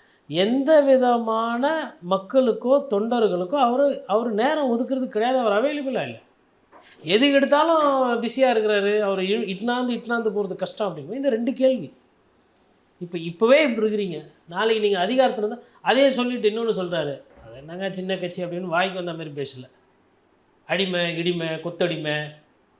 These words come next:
சி பி ஐல போய் இப்படி உக்காந்துருந்தியப்பா, அம்மா கிட்ட இப்படி நின்னுந்தியப்பா, என்கிட்ட வந்து மாஸ்டர் படத்துக்கு இப்படி நின்னியப்பா, அதெல்லாம் எதுவும் பேசல.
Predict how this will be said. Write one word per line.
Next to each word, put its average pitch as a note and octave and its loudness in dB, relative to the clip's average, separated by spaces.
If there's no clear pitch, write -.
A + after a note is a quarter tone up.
சி A#3 -2
பி F#3+ 6
ஐல F#3+ 2
போய் F#3+ 8
இப்படி F#3 2
உக்காந்துருந்தியப்பா, D#3 2
அம்மா F3 0
கிட்ட E3 0
இப்படி D#3 -6
நின்னுந்தியப்பா, D3+ -2
என்கிட்ட F3 0
வந்து E3 -4
மாஸ்டர் E3+ -2
படத்துக்கு C#3+ -8
இப்படி C#3+ -10
நின்னியப்பா, D#3 -6
அதெல்லாம் G3+ 0
எதுவும் F#3+ -2
பேசல. C3+ -14